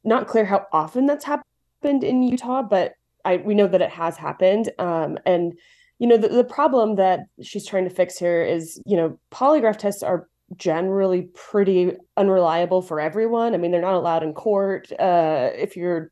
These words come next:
a defendant, that they're really, really unreliable. And s-, research has shown that specifically with sex assault victims,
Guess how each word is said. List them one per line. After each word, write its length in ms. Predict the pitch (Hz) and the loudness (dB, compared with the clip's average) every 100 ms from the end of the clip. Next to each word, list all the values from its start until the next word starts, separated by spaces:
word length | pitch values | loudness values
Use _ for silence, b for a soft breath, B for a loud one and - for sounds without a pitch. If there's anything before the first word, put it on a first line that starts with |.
| _ | _
a 100 | - | -4
defendant, 580 | 160 175 202 196 185 165 | -2 0 0 4 4 4
that 240 | 180 - 190 | 0 0 0
they're 440 | 180 180 175 180 b b b | 2 2 0 -4 b b b
really, 300 | 208 254 233 | 2 2 4
really 200 | 214 202 | 2 2
unreliable. 680 | - 180 165 165 165 160 - | 0 -2 -2 -4 -4 -2 -2
And 180 | - 175 | -2 -6
s-, 140 | - _ _ | -10 _ _
research 400 | 196 226 233 185 | -6 -4 -4 -6
has 180 | - 190 | -6 -4
shown 200 | 190 180 | -2 -2
that 120 | 180 | -2
specifically 840 | - - 202 190 202 190 - - 180 | -6 -12 -10 -8 -6 -8 -10 -6 -6
with 320 | 156 170 156 - b b b | -2 -4 -6 -12 b b b
sex 220 | - 302 | -2 -2
assault 320 | 254 226 170 180 | 0 -2 -2 -4
victims, 560 | 180 175 165 175 - | -4 -4 -2 -4 -10